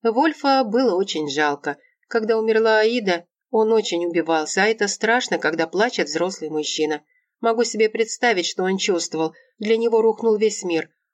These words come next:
У него была любимая женщина, и вот её не стало.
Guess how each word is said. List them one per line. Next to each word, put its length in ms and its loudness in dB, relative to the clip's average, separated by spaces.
У 80 2
него 200 4
была 220 2
любимая 500 0
женщина, 600 -2
и 60 0
вот 200 0
её 180 0
не 140 -2
стало. 420 -6